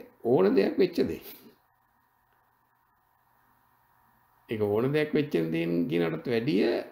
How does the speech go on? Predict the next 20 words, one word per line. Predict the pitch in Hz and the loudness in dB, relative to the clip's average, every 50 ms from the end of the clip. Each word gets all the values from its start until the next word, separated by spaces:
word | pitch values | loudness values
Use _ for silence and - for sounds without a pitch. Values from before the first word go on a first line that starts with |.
| - _ _ | -18 _ _
සට්ල් | - - - 101 101 101 - - - - 123 | -10 -6 -4 -2 -4 -4 -4 -8 -6 -6 -4
හරි, | 117 110 117 117 113 110 | -4 -2 -2 -2 -4 -4
හරි | 113 95 107 113 107 | -4 -4 -4 -4 -4
ස්-, | 98 104 - - - - - - - - - - - - - - 117 110 98 | -6 -8 -10 -14 -14 -16 -16 -16 -14 -14 -14 -14 -16 -10 -8 -6 -6 -4 -4
මේ | 101 101 98 98 98 98 98 107 - - _ _ _ _ _ _ _ _ _ _ _ _ _ _ _ _ _ _ _ _ _ _ _ _ _ _ 131 120 - - | -6 -6 -6 -8 -8 -8 -10 -12 -14 -16 _ _ _ _ _ _ _ _ _ _ _ _ _ _ _ _ _ _ _ _ _ _ _ _ _ _ -10 -10 -8 -8
සියුම් | - - 135 127 156 196 185 139 143 - 302 - - - - _ _ _ _ _ _ _ _ _ _ _ _ _ _ _ _ _ _ _ _ _ _ - | -4 2 4 6 6 6 4 2 2 0 -2 -2 -4 -10 -20 _ _ _ _ _ _ _ _ _ _ _ _ _ _ _ _ _ _ _ _ _ _ -20
එතනදී | - - - 123 127 143 151 151 | -20 -10 -6 -4 -4 -2 -2 -4
අපි | 139 143 151 123 | -4 -2 -4 -4
අදහස් | 107 104 110 113 113 131 - - - - - - - | -4 -4 -4 -4 -4 -4 -6 -8 -10 -14 -14 -14 -6
කරන්නේ | - 113 107 120 131 151 180 208 - - | -4 -2 -2 0 0 0 0 2 2 2
මේ | 180 170 156 76 67 - 58 62 - | 2 0 0 0 -2 -4 -6 -8 -8
මනසෙන් | 98 95 98 104 120 127 127 - 180 170 175 170 | -6 -6 -4 -2 -2 -2 0 0 2 2 2 2
එන | 170 180 196 190 - - | 2 2 0 0 -2 -4
එකක්වත් | - - - - 160 - - - 196 196 - | -8 -6 -4 -6 -6 -4 -4 -4 -4 -2 -4
අපි | 208 180 - 208 196 101 - - - - _ _ _ _ _ _ _ _ _ _ _ _ _ _ _ _ _ _ _ _ _ _ _ _ _ _ _ _ _ _ _ _ _ _ _ _ _ _ _ _ _ _ _ _ _ _ _ _ _ _ - | -6 -4 -2 0 0 0 -2 -4 -10 -18 _ _ _ _ _ _ _ _ _ _ _ _ _ _ _ _ _ _ _ _ _ _ _ _ _ _ _ _ _ _ _ _ _ _ _ _ _ _ _ _ _ _ _ _ _ _ _ _ _ _ -2
එන්ටර්ටේන් | 110 113 120 - 139 147 151 151 147 147 | -2 0 0 -2 -2 0 0 0 0 0
කරන්නේ | 147 139 135 117 95 87 | 0 2 2 2 0 -2
නැහැ. | 87 - - - - | -4 -6 -6 -6 -8
එකක්වත් | 220 - - 117 117 - 135 131 131 - 151 | -6 -6 -6 -8 -6 -4 -6 -6 -4 -4 -6
අපි | 139 143 147 139 | -2 0 0 0